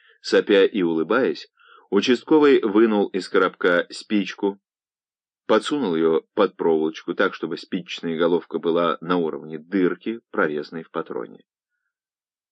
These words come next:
"Ах, ах, ах!" — шёпотом прокудахтал Анискин. "Ах, ах!"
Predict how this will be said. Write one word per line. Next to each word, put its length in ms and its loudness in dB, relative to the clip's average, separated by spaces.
"Ах, 420 -4
ах, 280 -14
ах!" — 260 -14
шёпотом 480 -6
прокудахтал 720 -6
Анискин. 640 -18
"Ах, 640 -6
ах!" 420 -12